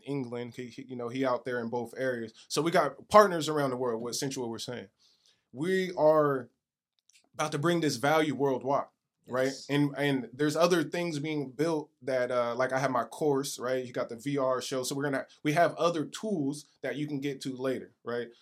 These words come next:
Speaker 1: But last year price, not, you know, this year price, <laughs> as they say.
Speaker 2: <laughs>
Speaker 1: It's, so this value, right? We're always looking for partners and collaborators, but we're headed out there.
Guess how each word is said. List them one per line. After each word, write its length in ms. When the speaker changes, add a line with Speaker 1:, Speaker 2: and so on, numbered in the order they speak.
Speaker 1:
But 120
last 300
year 120
price, 380
not, 320
you 80
know, 120
this 260
year 120
price, 320
<laughs> 0
as 200
they 120
say. 400
Speaker 2:
<laughs> 180
Speaker 1:
It's, 360
so 160
this 220
value, 500
right? 300
We're 160
always 320
looking 240
for 100
partners 480
and 100
collaborators, 600
but 140
we're 140
headed 280
out 220
there. 220